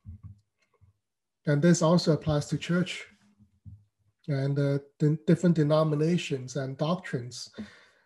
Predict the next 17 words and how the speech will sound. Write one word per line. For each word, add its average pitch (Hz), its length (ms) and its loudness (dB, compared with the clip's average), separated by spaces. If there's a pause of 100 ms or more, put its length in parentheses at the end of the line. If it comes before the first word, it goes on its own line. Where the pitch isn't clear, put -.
(140)
There's 160 160 -2
a 160 60 2
lot 175 260 4
of - 60 -16
debate, 165 440 2 (320)
and 135 420 -6
a 139 60 -2
lot 160 260 -2
of 160 120 -4
times 143 500 -2
it's - 680 -8
kind 160 280 4
of 147 180 0 (600)
torn 165 280 6
the 160 80 4
church 160 280 -2
apart. 151 380 -4